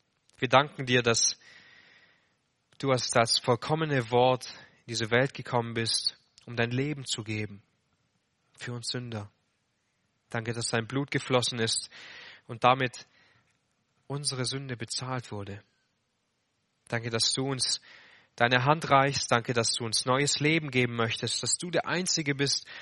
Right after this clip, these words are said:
der unser Herz verändern kann. Und Herr, wir bitten dich darum, dass du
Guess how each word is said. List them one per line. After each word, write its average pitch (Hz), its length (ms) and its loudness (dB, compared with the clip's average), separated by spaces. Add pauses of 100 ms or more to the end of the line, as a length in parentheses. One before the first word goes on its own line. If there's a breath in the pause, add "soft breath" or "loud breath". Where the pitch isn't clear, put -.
(260 loud breath)
der 135 100 4
unser 143 220 2
Herz 147 680 -2 (180 soft breath)
verändern 151 600 0
kann. 101 320 -4 (2000)
Und 110 80 -16
Herr, 123 160 2
wir 123 100 2
bitten 143 240 -4
dich 127 160 -4
darum, 117 420 0 (580 loud breath)
dass - 240 -6
du 139 280 -2